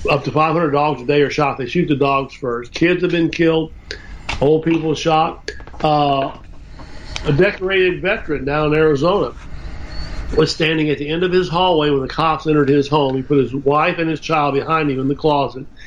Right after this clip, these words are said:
He had one rifle in his home, a hunting rifle. The cops were doing a sweep of the area,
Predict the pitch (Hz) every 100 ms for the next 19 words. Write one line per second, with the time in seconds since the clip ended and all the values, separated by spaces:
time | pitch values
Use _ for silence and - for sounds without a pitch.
0 | - 160 147 147 127 139 160 185 170 156
1 | 135 131 117 117 117 101 - - - -
2 | - - - 117 147 123 107 104 101 -
3 | - - - - - 139 165 202 202 170
4 | 170 170 143 127 - 160 247 254 202 180
5 | 180 185 202 160 110 -